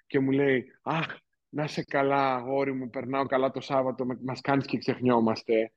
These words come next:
Μου δίνει δύναμη. Δηλαδή, μια γιαγιά μου έστειλε ένα μήνυμα και μου λέει, "Νίκο, δίνεις δώρα, κάνεις αυτά, ώρα μπούρου μπούρου,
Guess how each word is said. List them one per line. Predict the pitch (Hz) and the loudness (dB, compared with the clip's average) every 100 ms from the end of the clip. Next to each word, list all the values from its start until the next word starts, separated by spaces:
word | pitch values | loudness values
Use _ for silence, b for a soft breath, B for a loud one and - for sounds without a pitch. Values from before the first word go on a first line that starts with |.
| _ _ | _ _
Μου | 170 170 | 2 4
δίνει | 147 208 240 233 | 8 10 10 10
δύναμη. | 254 190 127 110 95 92 _ _ | 10 8 6 2 0 -6 _ _
Δηλαδή, | 131 139 156 | 2 4 6
μια | 180 196 | 6 6
γιαγιά | 190 160 165 180 | 6 2 0 -2
μου | 175 | -2
έστειλε | 175 - 185 | -2 -2 -2
ένα | 185 170 | 0 0
μήνυμα | 147 127 117 117 120 135 _ _ _ _ _ b - | 0 -2 -2 -4 -4 -8 _ _ _ _ _ b 0
και | 143 | 2
μου | 143 147 | 4 4
λέει, | 175 170 | 4 4
"Νίκο, | 160 202 190 170 | 4 4 6 4
δίνεις | 196 190 | 4 4
δώρα, | 151 190 180 | 2 2 2
κάνεις | 175 180 160 | 0 -2 -4
αυτά, | 139 185 165 | -6 -2 0
ώρα | 165 151 | 0 0
μπούρου | 156 156 | 0 -2
μπούρου, | 147 151 160 190 | 0 -2 -2 -4